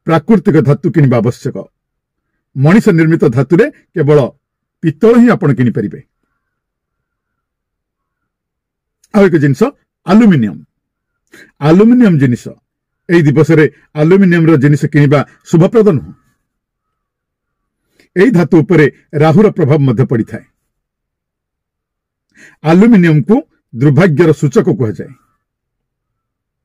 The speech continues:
ଏହି ଦିବସରେ ଆଲୁମିନିୟମର କୌଣସି ବି ଜିନିଷ ଆପଣ ଘରକୁ ଆଣନ୍ତୁ ନାହିଁ। ଲୁହା ବସ୍ତୁ,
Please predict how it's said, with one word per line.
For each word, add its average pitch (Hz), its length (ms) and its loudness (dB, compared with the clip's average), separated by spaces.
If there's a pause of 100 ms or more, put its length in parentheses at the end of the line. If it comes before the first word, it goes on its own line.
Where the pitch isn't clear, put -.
(800)
ଏହି 190 160 4
ଦିବସରେ 147 400 0 (300)
ଆଲୁମିନିୟମର 160 580 2
କୌଣସି 175 420 0
ବି 143 100 0
ଜିନିଷ 131 260 0 (340)
ଆପଣ 147 240 0
ଘରକୁ 139 320 0
ଆଣନ୍ତୁ 147 260 0
ନାହିଁ। 98 200 -4 (2250)
ଲୁହା 202 280 4
ବସ୍ତୁ, - 320 -4